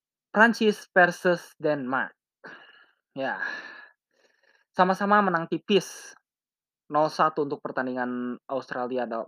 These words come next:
dan Tunisia, dan dua satu untuk kemenangan Prancis atas Denmark. Kita mulai dari Tunisia lawan Australia ya. Ya, ini nggak perlu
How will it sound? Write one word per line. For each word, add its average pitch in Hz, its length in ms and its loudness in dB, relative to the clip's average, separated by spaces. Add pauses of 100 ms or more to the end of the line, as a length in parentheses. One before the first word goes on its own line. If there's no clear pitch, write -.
(300)
dan 120 400 -8
Tunisia, 131 640 0 (960)
dan 131 260 -2 (600)
dua 143 240 -2
satu 175 560 -2
untuk 160 240 -8 (160)
kemenangan 123 480 -6
Prancis 131 720 -4
atas - 400 -14
Denmark. 127 400 -4 (2250)
Kita 147 240 0
mulai 185 240 4
dari 170 400 4 (240)
Tunisia 160 480 0
lawan 135 240 0
Australia 131 640 -4
ya. 120 180 -2 (1300)
Ya, 143 160 -6
ini 131 240 -6
nggak 139 160 -6
perlu 120 320 0